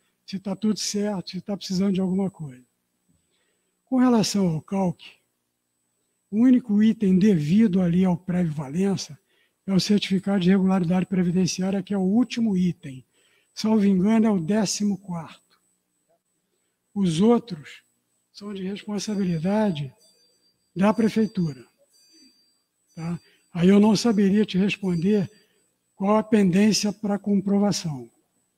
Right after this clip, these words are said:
tá? E a outra pergunta foi, ah, da multa, olha só.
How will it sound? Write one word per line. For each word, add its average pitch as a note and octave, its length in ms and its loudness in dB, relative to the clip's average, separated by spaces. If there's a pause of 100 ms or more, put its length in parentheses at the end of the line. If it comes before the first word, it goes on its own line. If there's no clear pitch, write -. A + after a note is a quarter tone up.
tá? F3+ 280 -8 (560)
E F#3+ 100 6
a G3+ 80 6
outra A3 240 4
pergunta G3+ 540 2
foi, A3 440 -2 (560)
ah, G3+ 180 2
da F3+ 220 2
multa, G3+ 440 4
olha G3+ 220 0
só. - 300 -8